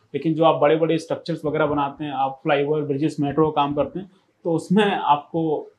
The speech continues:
एम थर्टी फ़ाइव से कम में काम नहीं चलेगा आपका। यदि हम नेक्स्ट question की बात करें कि what is the slump for pile foundation? आप pile में concreting करते हैं तो उसमें slump कितना रखना है, तो वो आपका slump है as per आप देखेंगे IS code, तो आपको कम से कम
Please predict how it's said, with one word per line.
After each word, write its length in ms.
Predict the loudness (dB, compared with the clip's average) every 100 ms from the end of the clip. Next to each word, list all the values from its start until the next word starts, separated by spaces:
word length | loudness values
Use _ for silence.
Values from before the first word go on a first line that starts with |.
| -6
एम 120 | -2
थर्टी 220 | -2 0
फ़ाइव 200 | 0 0
से 120 | 0
कम 160 | 0 0
में 100 | 2
काम 160 | 0
नहीं 100 | 0
चलेगा 280 | 0 -2 -2
आपका। 280 | -4 -12 -18 _ _ 0
यदि 160 | 4 6
हम 60 |
नेक्स्ट 280 | 6 2 2
question 280 | -2 -2 -4
की 100 | 4
बात 220 | 4 4
करें 220 | 2 0 -4 -12 _
कि 100 | 0
what 160 | 4 6
is 160 | 6 4
the 180 | 2 2 -2
slump 300 | 2 4 2 -4 -2 2
for 100 | 2 4
pile 200 | 4 4 0
foundation? 380 | -4 -4 -4 -6 -8 -14 _
आप 180 | 0 2 4
pile 180 | 4
में 100 | 2 0
concreting 500 | 0 0 0 0 -2
करते 140 | -2
हैं 100 | -2
तो 60 | -4
उसमें 220 | -4 -4
slump 360 | -2 2 2 2
कितना 260 | -2 0 0
रखना 240 | 0 -2
है, 60 | -2
तो 100 | 0
वो 140 | 2
आपका 240 | 2 2 0
slump 360 | 0 -2 0
है 100 | 0 0 -2
as 180 | -6 -6 -6
per 140 | -4
आप 220 | -4 -4 -4
देखेंगे 340 | -6 -4 -4
IS 300 | -2 -2 -4
code, 200 | -6 -8
तो 60 | -2
आपको 240 | -2 -2 -4
कम 200 | -2 -2
से 140 | -2
कम 200 | -4 -6